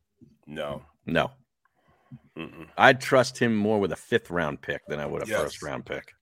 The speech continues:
Speaker 1: Yes.
Speaker 2: Yeah.
Speaker 1: I trust him when he's listening to somebody else that he's trusting. That's when I
Speaker 2: Mm-hmm.
Speaker 1: trust him.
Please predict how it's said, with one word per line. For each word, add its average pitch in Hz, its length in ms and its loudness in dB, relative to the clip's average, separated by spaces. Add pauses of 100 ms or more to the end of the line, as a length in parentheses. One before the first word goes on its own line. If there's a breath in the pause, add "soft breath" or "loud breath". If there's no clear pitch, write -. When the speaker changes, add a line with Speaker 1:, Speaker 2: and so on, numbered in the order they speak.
(160)
Speaker 1:
Yes. - 420 -8 (380)
Speaker 2:
Yeah. 64 200 -8 (460)
Speaker 1:
I 117 160 6
trust 131 400 0
him 123 300 0 (100)
when 113 180 -6
he's 110 120 -8
listening 113 260 -8
to 104 60 -8
somebody 107 420 -2
else 104 220 0
that 92 120 -12
he's 107 240 -8
trusting. - 420 -8 (680)
That's 98 220 0
when 95 120 -2
I 92 40 2
Speaker 2:
Mm-hmm. 90 100 0
Speaker 1:
trust 87 300 -8
him. - 140 -16